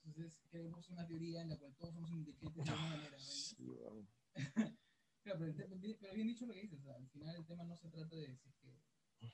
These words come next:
Speaker 1: o sea, no mezclar, no mezclar el tema de que, oye, realmente queremos entender qué significa inteligencia, y por otro lado queremos derri-, de-, derribar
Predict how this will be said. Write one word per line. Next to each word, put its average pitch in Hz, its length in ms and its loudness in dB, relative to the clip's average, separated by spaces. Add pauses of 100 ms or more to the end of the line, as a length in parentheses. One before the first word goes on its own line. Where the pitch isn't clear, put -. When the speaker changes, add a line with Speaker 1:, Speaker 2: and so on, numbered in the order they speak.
(680)
Speaker 1:
o 156 60 -8
sea, 160 140 -2
no 160 100 4
mezclar, 185 420 -6
no 190 60 -14
mezclar 202 320 -6
el 196 80 -6
tema 190 220 -4
de 175 80 0
que, 160 80 2
oye, 135 440 0
realmente 165 380 -2
queremos 156 300 -4
entender 147 360 -4
qué 156 120 -16
significa 139 260 -4
inteligencia, 131 540 -12 (380)
y 147 80 -16
por 147 160 -18
otro 165 140 -6
lado 165 240 -2
queremos 156 320 -2
derri-, 147 400 0
de-, 135 120 -16
derribar 147 500 -6